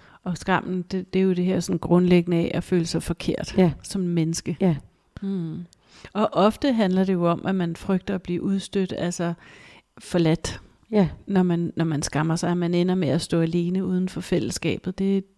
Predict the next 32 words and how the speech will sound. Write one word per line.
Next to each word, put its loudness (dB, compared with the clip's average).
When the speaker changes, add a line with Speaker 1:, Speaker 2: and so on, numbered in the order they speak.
Speaker 1:
det 2
er -2
sådan -4
ofte -2
det, -6
der -6
er -2
kendetegnende -4
ved -6
skammen. -2
Er 0
det 0
også -2
det -2
for, 0
for -6
dem, 2
der 0
henvender 2
sig -6
til -10
dig? 2
Speaker 2:
Altså -2
den -2
her 0
gruppe, 4
jeg 4
taler 2
om, -2
der 0
vil -2
jeg, 2